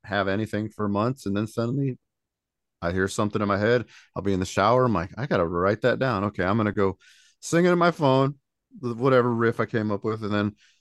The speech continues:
come back, try to get it out of my phone, and try to transcribe that on the guitar." And then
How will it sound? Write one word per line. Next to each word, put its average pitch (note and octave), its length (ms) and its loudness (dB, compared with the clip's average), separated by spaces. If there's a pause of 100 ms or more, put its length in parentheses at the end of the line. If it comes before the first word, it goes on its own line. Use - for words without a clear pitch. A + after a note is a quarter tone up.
(120)
come C#3 160 2
back, B2 300 2
try B2+ 180 2
to B2 80 2
get A#2+ 160 2
it A#2 100 2
out A2+ 220 4
of G#2+ 160 -8
my A2+ 140 -4
phone, G#2 340 0
and G2 180 -2
try G#2 200 2
to G2 280 0 (460)
transcribe G2 560 0
that F#2+ 160 2
on F#2+ 120 0
the G2+ 60 -6
guitar." F2+ 460 -2
And F2+ 160 -6
then F2 160 -12